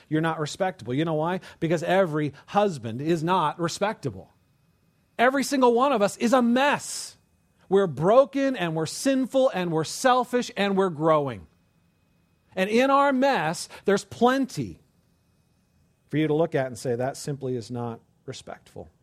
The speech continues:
See, in the same way your husband has to discipline himself to see your beauty, you need to discipline yourself to see his strengths.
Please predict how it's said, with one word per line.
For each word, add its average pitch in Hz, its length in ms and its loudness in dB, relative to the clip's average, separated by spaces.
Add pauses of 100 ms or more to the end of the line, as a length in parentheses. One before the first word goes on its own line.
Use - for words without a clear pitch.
(260)
See, 208 140 0
in 190 60 2
the 180 60 -6
same 254 200 0
way 226 100 2
your 190 100 2
husband 165 380 -2
has 156 180 -2
to 156 120 -4
discipline 196 440 -4
himself 165 680 -2
to 165 100 -8
see 220 440 -2 (120)
your 165 300 2
beauty, 170 480 -2
you 160 280 -2
need 233 160 0
to 180 60 -6
discipline 190 500 -2
yourself 160 880 -2 (1080)
to 143 80 -10
see 175 200 -4
his 127 180 -6
strengths. - 560 -12